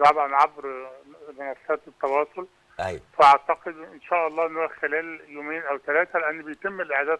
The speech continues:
Speaker 1: طبعًا للاجتماع زي ما حضرتك عارف قبليها عشان يتم تجميع كل ال-، الاعضاء ورؤساء الغرف.
Speaker 2: هل القرارات بتكون ملزمه يا فندم؟ يعني لو خدتوا قرار في اللجنه بيكون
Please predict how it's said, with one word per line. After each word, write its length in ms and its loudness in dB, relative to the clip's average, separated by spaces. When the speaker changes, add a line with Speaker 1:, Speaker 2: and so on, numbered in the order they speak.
Speaker 1:
طبعًا 240 4
للاجتماع 600 -2
زي 140 4
ما 80 0
حضرتك 380 -4
عارف 340 0
قبليها 360 -6
عشان 400 -2
يتم 340 -12
تجميع 460 -4
كل 220 -6
ال-، 440 -10
الاعضاء 400 6
ورؤساء 500 -2
الغرف. 280 -6
Speaker 2:
هل 220 6
القرارات 460 0
بتكون 420 -12
ملزمه 400 -6
يا 100 0
فندم؟ 400 -4
يعني 240 -2
لو 120 0
خدتوا 340 -4
قرار 320 2
في 120 -14
اللجنه 540 -2
بيكون 360 -8